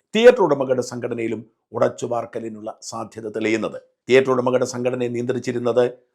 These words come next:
ദിലീപായിരുന്നു. ദിലീപ് കഴിഞ്ഞ ഒരു പതിറ്റാണ്ടായി, ഏ, നടിയെ പീഡിപ്പിച്ച കേസുമായി ബന്ധപ്പെട്ട് പുറത്താണ്. ദിലീപിന്റെ സിനിമ ജീവിതത്തെ തന്നെ അത് ബാധിച്ചു.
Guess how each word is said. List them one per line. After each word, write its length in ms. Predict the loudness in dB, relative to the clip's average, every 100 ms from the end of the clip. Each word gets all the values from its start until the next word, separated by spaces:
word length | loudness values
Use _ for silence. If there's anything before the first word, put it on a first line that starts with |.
| 0
ദിലീപായിരുന്നു. 680 | 4 6 6 4 -4 -10 _
ദിലീപ് 280 | 0 2 4
കഴിഞ്ഞ 180 | 2 2
ഒരു 120 | -2
പതിറ്റാണ്ടായി, 580 | -2 -2 -2 -2 -4 -8 _ _ _
ഏ, 100 | -6
നടിയെ 400 | 0 2 4 6
പീഡിപ്പിച്ച 480 | 4 2 -2 -4 -6
കേസുമായി 440 | -4 -4 -4 -6 -4
ബന്ധപ്പെട്ട് 480 | -4 -6 -10 -14
പുറത്താണ്. 440 | -2 0 0 -2 -8 _ -2
ദിലീപിന്റെ 340 | 0 2 0 -2
സിനിമ 320 | -4 -2 -2 -4
ജീവിതത്തെ 420 | -4 -2 0 -2 -4
തന്നെ 120 | -4 -4
അത് 120 | -4 2
ബാധിച്ചു. 380 | 2 0 -10